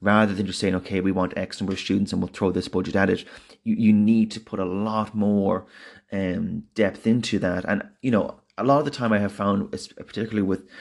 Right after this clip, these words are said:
with C E Os and owners of colleges, where they go, "Okay, look, we'll, we'll assign, you know, we'll say a hundred K or five hundred K to the marketing budget for this year."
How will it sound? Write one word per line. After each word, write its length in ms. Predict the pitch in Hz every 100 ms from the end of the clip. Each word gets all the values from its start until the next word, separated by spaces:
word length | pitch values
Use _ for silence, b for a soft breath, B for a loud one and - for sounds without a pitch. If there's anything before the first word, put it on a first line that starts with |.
| B
with 120 | 92
C 240 | - 107 98
E 40 |
Os 160 | 95 90
and 80 | 98
owners 260 | 113 104
of 120 | 101
colleges, 400 | - 98 98 92
where 100 | 95
they 140 | 95 98
go, 160 | 92
"Okay, 320 | 92 - 90 92
look, 180 | 90
we'll, 120 | 95 95
we'll 140 | 95
assign, 480 | 90 104 98 101 B B B
you 140 | 107 92
know, 60 | 104
we'll 80 | -
say 140 | -
a 40 | 82
hundred 360 | 110 98 92
K 240 | - 95 92
or 80 | 95
five 280 | - 101
hundred 220 | - 98 -
K 340 | 98 90 90 B B B -
to 260 | 107 98
the 80 | 95
marketing 400 | 92 95 95 92
budget 260 | 92 92 -
for 120 | -
this 240 | - -
year." 360 | 120 123 123